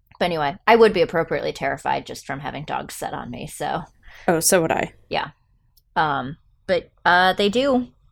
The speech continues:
Speaker 1: eventually encounter Farmer Maggot, uh, and also his dogs. Poor, poor Frodo is pretty rightfully terrified at this point.
Speaker 2: <laughs>
Speaker 1: Um,
Speaker 2: Pippin's as happy as can be.
Speaker 1: <laughs> Yeah, yeah.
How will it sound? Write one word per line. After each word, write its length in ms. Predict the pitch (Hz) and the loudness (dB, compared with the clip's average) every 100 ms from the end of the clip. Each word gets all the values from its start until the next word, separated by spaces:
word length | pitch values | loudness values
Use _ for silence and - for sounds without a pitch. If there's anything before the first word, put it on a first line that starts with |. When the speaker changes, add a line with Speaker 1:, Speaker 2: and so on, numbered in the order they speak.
| _ _ _ - | _ _ _ -6
Speaker 1:
eventually 800 | 156 151 151 151 156 151 151 - | -2 -2 -4 -4 -2 -2 -2 -6
encounter 520 | 165 170 156 143 147 | -8 -6 -6 -4 -6
Farmer 340 | 147 139 143 139 | -6 -6 -6 -6
Maggot, 480 | 135 135 156 175 _ - | -4 -4 -4 -4 _ -6
uh, 20 | |
and 420 | 151 151 147 160 160 | -2 0 0 0 0
also 520 | 165 180 226 208 208 | 2 2 2 0 0
his 160 | 220 | 0
dogs. 600 | 220 247 180 165 185 - - _ - | 0 2 2 0 -4 -8 -12 _ -14
Poor, 380 | - 214 208 208 | -2 0 0 0
poor 140 | - 220 | -2 -2
Frodo 520 | 226 180 156 143 - | 0 2 2 0 -2
is 340 | 151 139 - - _ _ _ | -6 -6 -12 -16 _ _ _
pretty 360 | - 175 156 156 _ _ _ _ | -8 -6 -6 -8 _ _ _ _
rightfully 720 | 180 165 - 156 147 143 147 _ - | -4 -4 -2 -2 -2 -2 -6 _ -8
terrified 520 | 190 139 135 127 127 | -2 -2 0 -2 -2
at 60 | 120 | -4
this 220 | 135 - | -4 -4
point. 360 | 156 143 143 285 | -4 -2 -2 -4
Speaker 2:
<laughs> 40 | - 285 - - - - _ _ _ _ _ _ | -4 -6 -8 -20 -20 -20 _ _ _ _ _ _
Speaker 1:
Um, 120 | 165 - | 0 4
Speaker 2:
Pippin's 320 | 370 294 185 | 8 8 6
as 100 | 180 | 6
happy 300 | 190 175 160 | 6 6 4
as 100 | 160 | 2
can 140 | - 156 | -2 0
be. 240 | 156 - | 0 -2
Speaker 1:
<laughs> 40 | _ _ _ - | _ _ _ -6
Yeah, 220 | 202 - | -4 0
yeah. 300 | 233 233 202 | 0 2 0